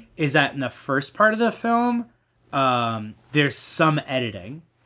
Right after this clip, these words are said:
before they go into the woods. Beca-, and so the implication I'm getting there is that, like, this is literally just the footage that is, like,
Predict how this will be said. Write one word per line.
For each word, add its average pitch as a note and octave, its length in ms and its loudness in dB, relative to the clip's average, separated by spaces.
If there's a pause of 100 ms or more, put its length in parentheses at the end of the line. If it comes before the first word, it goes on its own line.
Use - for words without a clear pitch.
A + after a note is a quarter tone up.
before D3+ 300 2
they D3 120 4
go C3+ 160 2
into B2 140 -2
the A2 100 -6
woods. G2 480 -10 (1040)
Beca-, D#3 420 2
and D3+ 220 2
so D3 160 2
the D3+ 280 2
implication D#3+ 500 0
I'm C3+ 120 0
getting C3+ 200 0
there C3+ 240 4
is B2 180 -2
that, C3 140 0
like, B2 260 -2 (340)
this D#3 220 2
is D#3+ 180 0
literally D3 400 4
just B2+ 280 -4
the C#3 80 0
footage B2+ 340 -2
that B2 140 0
is, A#2 160 -6
like, A2+ 240 -6